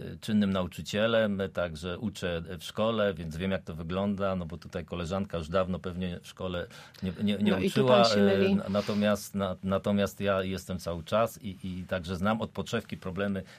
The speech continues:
Speaker 1: nauczycieli i szkoły, żeby po prostu pokazać jednak, że, no, st-, strajkujemy, jesteśmy przeciwko, nie podoba nam się za wie-, wiele rzeczy, ale żeby jednak do tej pracy wrócić, bo,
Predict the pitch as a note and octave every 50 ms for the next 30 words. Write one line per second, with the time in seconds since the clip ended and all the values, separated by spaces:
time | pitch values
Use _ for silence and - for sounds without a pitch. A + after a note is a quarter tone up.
0 | - - F#2 F#2+ F2+ - - - - G#2 G#2 G#2 G2+ F2 - - A2+ A2 A2 A2+
1 | - - - - - - - C3 C3+ D3 C#3 - C3+ - C3+ C3+ B2+ - - C3+
2 | A2+ - B2 A2+ - C3 C3 A#2 C#3 B2+ A#2+ G#2 G2+ A#2 A#2 A2 G2+ A2+ A2 G2+
3 | G2 F2 - A#2 A#2 A2+ A2+ A2 A2 A2+ A2+ A2 A2 A2 G#2+ G#2+ A2 - - -
4 | - - - - - - - _ _ - - - - - - C#3 C3 C3 A#2 B2+
5 | - D3 B2 - - - D#3 D#3 D3+ - D3+ D3 D3 C#3+ C#3+ C#3+ C3 - - B2+
6 | - - B2 A#2 A#2 A2+ - - - A#2+ - - C#3 B2 - - B2 A#2+ B2 C3
7 | - C3+ B2+ C3+ B2+ A#2+ B2 A#2+ A#2+ A#2 A2+ - - A#2+ A#2 A2 A2 F#2+ A#2+ A#2
8 | G#2+ B2 B2 A#2+ B2 A#2+ A#2+ A#2+ A#2+ A#2+ A2 A2+ C3 C3+ C3+ C3 C3 C3 B2 G#2
9 | B2 C#3 C#3 - - C#3+ C#3 - E3+ E3+ E3 D#3+ D#3 D3+ D3 C#3 B2 C3+ C3 C#3
10 | C#3 C3+ B2+ B2 B2+ A#2 A2 A2 - A#2+ G#2+ - A#2 A#2 A2+ - A2+ F#2+ G2+ G#2+
11 | A2 - - G2 F2 F#2 F#2 G2 G2 F#2+ F2